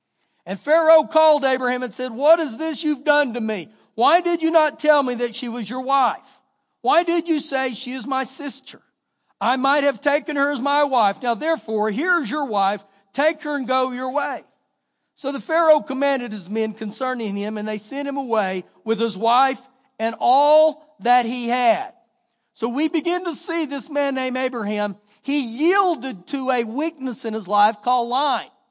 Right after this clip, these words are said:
And it caused problems in his life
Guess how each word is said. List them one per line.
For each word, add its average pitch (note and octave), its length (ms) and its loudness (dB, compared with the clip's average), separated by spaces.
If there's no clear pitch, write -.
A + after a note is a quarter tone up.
And B3 160 0
it A3 120 -12
caused C#4 380 2
problems A#3 640 0
in G3 120 -4
his F3+ 220 -6
life D#3 480 -2